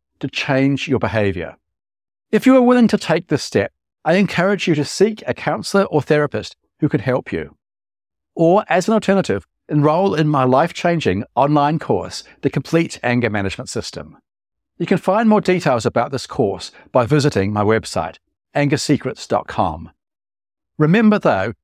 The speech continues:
if you've been abusive in the past, you are not a bad person. Chances are that you have learned some unhealthy ways of relating to other people, probably either from your upbringing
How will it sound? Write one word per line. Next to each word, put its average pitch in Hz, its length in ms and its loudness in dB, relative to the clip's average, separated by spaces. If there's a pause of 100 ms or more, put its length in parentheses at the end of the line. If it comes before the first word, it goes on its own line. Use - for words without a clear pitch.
if 226 200 2
you've 240 100 6
been 233 160 2
abusive 190 520 2
in 165 140 -2
the 160 80 0
past, 113 580 -2 (140)
you 151 140 4
are 139 60 4
not 160 440 0
a 127 80 -2
bad 113 280 0
person. 107 520 -4 (720)
Chances - 500 0
are 135 400 2 (180)
that 151 140 2
you 196 80 6
have 175 140 4
learned 135 400 4
some - 240 -6
unhealthy 180 480 2
ways 107 480 0
of 117 120 -10
relating 120 560 0
to - 200 -6
other 107 180 0
people, 90 460 -8 (560)
probably 208 360 -4
either 175 360 2
from 143 200 0
your - 160 -2
upbringing 123 540 0